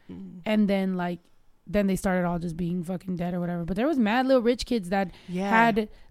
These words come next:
Speaker 2: they just had mad, like,
Speaker 1: Maybe it's 'cause y'all had access to houses and we were in apartments. <laughs>
Speaker 2: That's prob-, that maybe.
Speaker 1: In fucking City Heights, right?
Speaker 2: Yeah, 'cause in Mira Mesa, like, people was having fat ass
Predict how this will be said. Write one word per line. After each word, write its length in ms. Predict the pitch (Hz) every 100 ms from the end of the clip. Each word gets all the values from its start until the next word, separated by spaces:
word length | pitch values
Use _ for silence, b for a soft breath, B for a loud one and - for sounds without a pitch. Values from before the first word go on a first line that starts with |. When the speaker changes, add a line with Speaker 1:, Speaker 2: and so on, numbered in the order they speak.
| -
Speaker 2:
they 100 | 226
just 180 | 277 247
had 160 | 226
mad, 380 | 202 190 196 277
like, 220 | 220 202 -
Speaker 1:
Maybe 220 | 202 220
it's 100 | 240
'cause 120 | 240
y'all 160 | 214 202
had 160 | 208 185
access 460 | 139 180 - 175 -
to 80 |
houses 500 | 165 165 160 - 151
and 80 | 151
we 60 | 156
were 120 | 156
in 80 | 151
apartments. 600 | 139 - 139 85 90 -
<laughs> 680 | 170 - 151 - 147 220 190
Speaker 2:
That's 280 | 208 262 254
prob-, 240 | 302 269
that 160 | 269 247
maybe. 320 | 262 247 214
Speaker 1:
In 60 |
fucking 280 | 208 196 190
City 240 | 175 180 170
Heights, 320 | 170 170 -
right? 240 | 170 165
Speaker 2:
Yeah, 320 | 220 262 277
'cause 160 | 247 269
in 140 | 269
Mira 200 | 269 285
Mesa, 360 | 285 269 285 311
like, 260 | 302 277 208
people 320 | 285 247 311
was 140 | 294
having 380 | 277 277 294 269
fat 680 | - - - 254 254 277 - -
ass 400 | 226 254 262 254